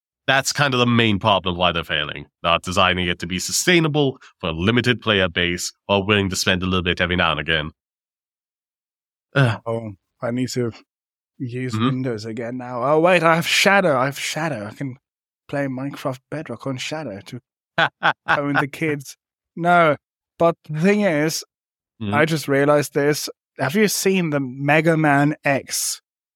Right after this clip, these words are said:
Speaker 2: D L C for Minecraft Bedrock <laughs> Edition?
Speaker 1: No. Mega
Speaker 2: I
Speaker 1: Man X
Speaker 2: really
Speaker 1: is
Speaker 2: want to play it. I really want to play it.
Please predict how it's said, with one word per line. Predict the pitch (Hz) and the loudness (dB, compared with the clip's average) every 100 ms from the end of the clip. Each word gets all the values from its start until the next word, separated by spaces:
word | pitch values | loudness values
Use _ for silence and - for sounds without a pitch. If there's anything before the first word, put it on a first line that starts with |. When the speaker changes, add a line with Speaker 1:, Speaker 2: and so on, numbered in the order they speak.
| _ | _
Speaker 2:
D | 156 139 | 2 4
L | 127 | 4
C | 127 - 120 117 | 2 0 -2 -2
for | - 127 | -2 -2
Minecraft | 120 123 117 - 131 120 - - _ _ _ - | 0 0 -2 -6 -6 -8 -10 -18 _ _ _ -2
Bedrock | 127 120 131 127 - | 0 0 0 -2 2
<laughs> | |
Edition? | 185 139 104 104 107 104 104 | 0 2 0 2 2 4 2
Speaker 1:
No. | 95 87 87 85 87 82 _ _ _ | 0 -2 -16 -16 -18 -18 _ _ _
Mega | 98 170 | 2 4
Speaker 2:
I | 170 170 | 6 6
Speaker 1:
Man | 165 | 4
X | 160 156 | 4 2
Speaker 2:
really | 156 | 2
Speaker 1:
is | |
Speaker 2:
want | 156 160 160 | 4 2 0
to | 151 | -4
play | 165 156 147 131 131 | 2 2 2 0 -4
it. | - _ _ _ | -8 _ _ _
I | 147 147 | -6 -4
really | 139 127 127 135 | -6 -8 -12 -10
want | 135 - | -12 -12
to | 185 | -16
play | - 202 175 | -4 -2 0
it. | 160 | -4